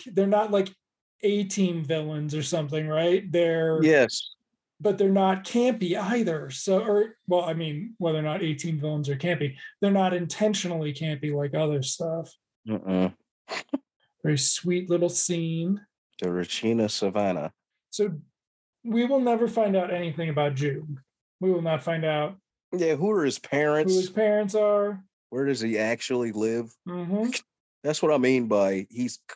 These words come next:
Speaker 2: he's killing it in this, but in anything else,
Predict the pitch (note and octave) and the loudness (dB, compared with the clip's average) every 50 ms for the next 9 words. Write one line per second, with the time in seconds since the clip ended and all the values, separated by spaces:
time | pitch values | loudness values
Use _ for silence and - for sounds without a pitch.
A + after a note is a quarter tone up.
0 | _ - - D#3 D3 B2+ - - _ _ _ _ _ _ - - - - - A#3+ | _ -14 -10 -8 -6 -6 -8 -10 _ _ _ _ _ _ -6 -4 -2 0 2 2
1 | G#3+ F#3+ F3+ C#3+ C#3 C3+ A#2+ A#2+ A2+ A2+ A#2 A#2 A#2+ C3 - - - - - _ | 4 4 4 4 4 2 2 4 4 4 4 4 4 2 0 -2 -8 -12 -16 _
2 | _ _ _ _ _ _ - G#2+ F#2+ A2+ A2+ A2 G#2 - _ - A2+ A2+ A2 A#2 | _ _ _ _ _ _ -12 -4 0 2 2 2 2 -2 _ -6 -2 2 2 4
3 | A#2+ B2 A#2 A2 - A#2+ A2+ A2 A2 G#2+ G#2+ G#2+ A2 - - - | 4 4 2 2 2 2 4 4 4 4 2 2 0 -2 -6 -12